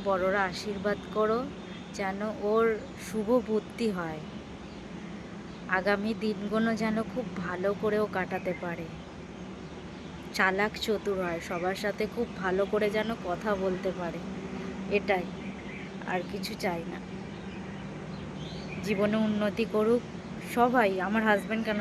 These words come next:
সবাই ভালো থাকুক, তাই না বন্ধুরা? সবাই ভালোভাবে থাকুক, ভালো করে বাঁচুক, খেয়ে দে সুখে শান্তিতে থাকুক, এটাই।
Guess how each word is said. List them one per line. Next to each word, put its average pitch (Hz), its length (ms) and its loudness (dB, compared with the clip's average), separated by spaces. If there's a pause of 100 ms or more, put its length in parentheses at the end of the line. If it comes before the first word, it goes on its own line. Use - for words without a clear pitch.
সবাই 208 380 4
ভালো 185 300 0
থাকুক, 175 400 -4
তাই 208 160 4
না 247 120 6
বন্ধুরা? 208 480 0 (1000)
সবাই 202 300 8
ভালোভাবে 196 520 4
থাকুক, 202 460 2 (140)
ভালো 185 280 2
করে 196 240 4
বাঁচুক, 190 580 2 (140)
খেয়ে 202 360 2
দে 202 220 2 (680)
সুখে 202 280 -2
শান্তিতে 208 520 0
থাকুক, 208 400 -2
এটাই। 170 300 0